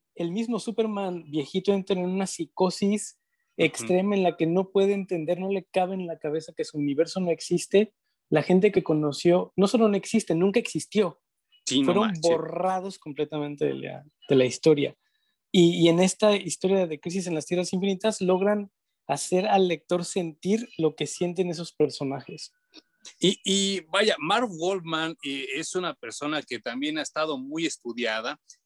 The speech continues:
Speaker 2: Él revive y revitaliza la franquicia de Teen Titans y lo logra también, como dice Humberto, con estos temas como más serios, como más profundos.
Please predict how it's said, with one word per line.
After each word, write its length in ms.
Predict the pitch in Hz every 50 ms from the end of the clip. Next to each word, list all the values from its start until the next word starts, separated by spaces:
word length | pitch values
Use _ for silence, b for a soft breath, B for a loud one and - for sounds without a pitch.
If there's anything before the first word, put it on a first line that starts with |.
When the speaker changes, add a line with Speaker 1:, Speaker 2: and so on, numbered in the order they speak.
| _ _ -
Speaker 2:
Él 300 | 139 139 147 151 151 143
revive 640 | 143 135 131 120 117 127 139 143 139 135 139 139 139
y 100 | 127 113
revitaliza 960 | 107 117 117 113 110 113 110 - - 120 113 113 113 127 151 - - 143 120
la 140 | 117 110 -
franquicia 520 | - 117 110 107 - 139 127 - - 123
de 140 | 113 110 98
Teen 240 | - 123 123 117 -
Titans 600 | - 120 127 135 117 - 123 113 117 117 - B B B B B B
y 120 | - 120 123
lo 140 | 123 131
logra 300 | 131 139 165 190 220 220
también, 420 | - 170 147 139 147 165 175 185 175
como 260 | - 170 151 139 131
dice 220 | 143 151 - -
Humberto, 320 | 165 143 147 151 - 165 143
con 160 | - 131 147
estos 240 | 151 - 180 160 -
temas 260 | - 156 160 151 -
como 220 | - 127 120 117
más 240 | 117 120 135 131 -
serios, 460 | - 131 127 139 139 131 120 110 -
como 200 | - 123 123 117
más 200 | 113 120 139 -
profundos. 680 | - - 139 120 - - 127 131 139 131 123 110 - B